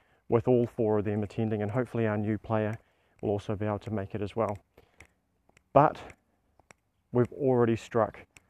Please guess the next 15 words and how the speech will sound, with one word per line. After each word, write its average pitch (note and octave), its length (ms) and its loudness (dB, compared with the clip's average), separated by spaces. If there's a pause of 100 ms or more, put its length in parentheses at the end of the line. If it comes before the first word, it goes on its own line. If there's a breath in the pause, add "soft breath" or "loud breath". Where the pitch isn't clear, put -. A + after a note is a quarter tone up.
(200)
scheduling G2+ 480 -2
issues. G2+ 400 -8 (440)
We've B2 140 2
had A#2+ 240 0
to A#2+ 100 -6
cancel B2+ 680 -2 (600)
two C3 340 0
sessions A2 580 -2 (100)
already. G#2+ 560 -2 (760 soft breath)
We're A2+ 100 -2
still C3+ 280 2
waiting A#2 540 0
to A2+ 100 -6
have A2+ 300 -4
our G#2+ 380 -6